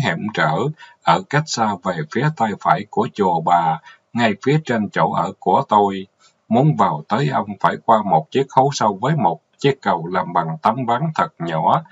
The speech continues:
Người nào yếu tim không dám bước qua cầu ấy, hoặc nếu kém bản lãnh, sẽ lọng đầu xuống hố mà chết. Tại đây ông tỏ vẻ lo lắng nhiều, thường bỏ thì giờ xuống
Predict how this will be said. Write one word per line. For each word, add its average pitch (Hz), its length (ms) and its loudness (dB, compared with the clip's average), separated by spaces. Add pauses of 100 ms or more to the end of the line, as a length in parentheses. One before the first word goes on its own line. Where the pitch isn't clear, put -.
(400)
Người 98 220 4
nào 90 360 0
yếu 139 280 2
tim 110 160 2 (120)
không 107 280 -2
dám 139 220 0
bước 131 260 0
qua 214 280 4
cầu 175 260 2
ấy, 135 400 -2 (360)
hoặc - 240 4
nếu 113 320 0
kém 156 280 0
bản - 260 -4
lãnh, 98 360 0 (300)
sẽ 92 280 0
lọng 95 320 -2
đầu 87 220 0
xuống 131 280 -2
hố 147 300 2
mà 101 180 2 (140)
chết. 117 200 2 (560)
Tại 92 180 4
đây 117 300 -4
ông 113 240 -2
tỏ 82 200 0 (140)
vẻ 82 220 -2
lo 113 240 2
lắng 143 340 0
nhiều, 87 360 -2 (360)
thường 92 260 -2
bỏ 87 240 2
thì 98 180 -2
giờ 92 260 -4
xuống 120 200 -4